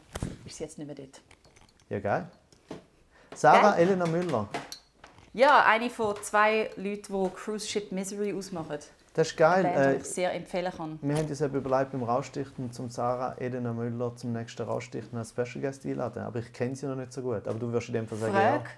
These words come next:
Speaker 1: Sarah Elena Müller.
Speaker 2: Let's
Speaker 1: Ich würd
Speaker 2: do it.
Speaker 1: sagen, I vouch for her two hundred percent.
Speaker 2: Ja, super.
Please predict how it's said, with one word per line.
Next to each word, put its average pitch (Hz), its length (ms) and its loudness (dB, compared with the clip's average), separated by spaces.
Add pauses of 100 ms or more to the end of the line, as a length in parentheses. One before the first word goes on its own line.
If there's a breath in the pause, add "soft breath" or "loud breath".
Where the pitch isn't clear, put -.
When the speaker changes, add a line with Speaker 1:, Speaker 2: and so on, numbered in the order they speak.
(120)
Speaker 1:
Sarah 214 600 4
Elena 202 320 -2
Müller. 254 380 -4 (100)
Speaker 2:
Let's 113 240 0
Speaker 1:
Ich - 60 -6
würd 123 120 0
Speaker 2:
do - 60 4
it. 214 80 -4
Speaker 1:
sagen, 233 160 -4
I 190 160 -2
vouch 196 280 0
for 226 140 -6
her 220 160 -4
two 226 180 -6
hundred 220 280 -6
percent. 214 360 -8 (800 loud breath)
Speaker 2:
Ja, 101 200 2
super. 165 420 -4